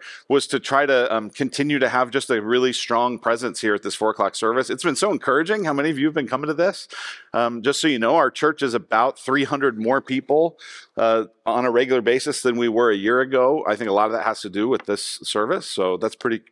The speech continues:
that's pretty cool. Um, but, but here's my encouragement is if you're kind of like, um, kicking the tires on this, especially 'cause there's, like, an event tonight, like, I hope you'll like it and, <laughs> and, like, stick with it. Uh, especially if you're, like, a normal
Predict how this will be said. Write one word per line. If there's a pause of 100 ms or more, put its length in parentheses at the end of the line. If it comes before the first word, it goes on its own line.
that's
pretty
cool. (320)
Um,
but, (160)
but
here's
my
encouragement
is
if
you're
kind
of
like, (340)
um,
kicking
the
tires
on
this,
especially
'cause
there's,
like,
an
event
tonight,
like, (280)
I
hope
you'll
like
it (160)
and, (120)
<laughs>
and,
like,
stick
with
it. (360)
Uh,
especially
if
you're,
like,
a
normal